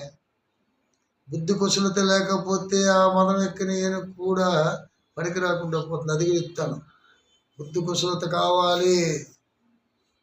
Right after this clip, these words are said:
మంచి, ఆ, రాశి, రాశి చిన్నది కాదు, శాశ్వతంగా మనిషి కీర్తిని నిలబెట్టినటువంటి రాశి మీనరాశి. మీనరాశిని తేలిగ్గా మనం చూడకూడదు, చాలా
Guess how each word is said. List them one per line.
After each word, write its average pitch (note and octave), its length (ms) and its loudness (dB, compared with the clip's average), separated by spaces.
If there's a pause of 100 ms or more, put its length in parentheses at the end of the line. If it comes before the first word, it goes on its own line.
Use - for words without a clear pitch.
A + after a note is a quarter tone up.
(140)
మంచి, F#3+ 420 0 (480)
ఆ, D#3+ 60 -2 (120)
రాశి, F3 560 4 (760)
రాశి F3+ 260 2
చిన్నది F#3+ 360 0
కాదు, F3+ 300 4 (520)
శాశ్వతంగా G3+ 880 4
మనిషి F#3 280 2
కీర్తిని F#3 640 -4
నిలబెట్టినటువంటి D3+ 960 -2
రాశి C#3 400 -6
మీనరాశి. C#3 640 -8 (2000)
మీనరాశిని E3 760 4 (920)
తేలిగ్గా A3+ 500 2
మనం G#3+ 200 4
చూడకూడదు, F3+ 640 -2 (280)
చాలా G#3 340 2